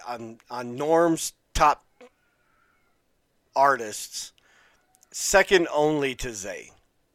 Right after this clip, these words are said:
Second only to Zay the Blacksmith. Uh, the way that he just integrates words and, and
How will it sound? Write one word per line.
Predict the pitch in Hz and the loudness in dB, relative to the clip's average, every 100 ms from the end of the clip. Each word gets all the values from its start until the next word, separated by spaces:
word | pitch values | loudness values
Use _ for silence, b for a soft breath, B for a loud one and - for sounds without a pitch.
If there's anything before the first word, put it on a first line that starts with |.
| _ | _
Second | - - 190 185 185 | -14 -2 2 4 6
only | 175 165 | 6 4
to | 143 | -2
Zay | 135 139 127 | -4 -4 -6
the | 104 | -8
Blacksmith. | 104 95 - 107 92 82 - b b b b - | -8 -8 -10 -14 -14 -16 -20 b b b b -10
Uh, | 113 110 98 95 - _ | -8 -6 -6 -10 -14 _
the | 120 | -12
way | 120 135 139 | -4 0 0
that | 123 120 | -2 -10
he | 110 139 127 | -8 -8 -10
just | 95 127 110 - b b b b _ _ _ _ _ _ _ _ _ _ _ | -8 -8 -8 -12 b b b b _ _ _ _ _ _ _ _ _ _ _
integrates | 180 190 170 147 160 151 - | 2 4 2 2 2 0 -6
words | 131 170 175 170 165 131 | -2 2 4 2 0 -4
and, | 143 135 131 | -6 -6 -10
and | 131 127 117 | -12 -12 -16